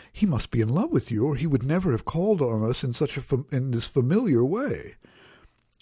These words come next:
And Elizabeth just poo-poos, "Oh, well, that can't be. That's ridiculous."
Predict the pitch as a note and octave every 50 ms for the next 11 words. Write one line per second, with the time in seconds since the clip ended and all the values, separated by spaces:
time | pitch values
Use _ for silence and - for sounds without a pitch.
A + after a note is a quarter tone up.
0 | _ - - D#3+ D3+ D3 D3+ D3+ D#3+ F3+ F3+ D#3 A#2+ C#3+ C3 A2+ A2 - - -
1 | - - - D3 C3+ B2 B2 - A#2+ A2+ A2+ A#2+ C#3+ C#3+ C3 C3 C3 B2 A#2 A2+
2 | - A#2 A2+ - - - - G#2+ G#2+ A2 - - - A2+ G#2 G#2 G#2 G#2 - A2
3 | A2 - - - - A2+ G2+ G2 - B2 A2 - - A2 G2+ G2+ F#2+ - -